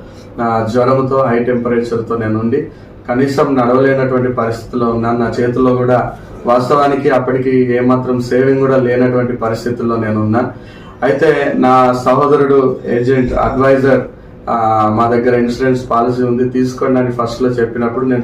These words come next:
చాలాసార్లు ముందు, ఆ, చాలాసార్లు నేను దాన్ని నిరాకరించాను. అయినప్పటికీ నీ సంవత్సరం క్రితం వారు నాతో మాట్లాడారు. సరే, మళ్ళీ ఒకసారి ఆలోచన చేసి నేను కేర్ హెల్త్ ఇన్సూరెన్స్ సుప్రీం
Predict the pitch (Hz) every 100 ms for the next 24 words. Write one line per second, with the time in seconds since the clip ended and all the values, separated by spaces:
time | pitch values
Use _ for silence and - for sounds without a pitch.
0 | 120 120 127 135 127 127 120 - - -
1 | - 123 135 156 151 123 - - - 123
2 | 120 120 123 135 131 139 135 131 120 120
3 | 120 135 139 139 131 127 143 135 120 123
4 | 123 123 123 123 127 127 135 131 139 139
5 | 160 151 123 123 120 120 117 113 117 123
6 | 123 123 - - - - - - - 170
7 | 180 170 160 143 165 160 160 151 139 151
8 | 151 151 147 139 131 156 135 127 135 131
9 | 131 123 120 120 123 131 135 131 127 135
10 | 127 117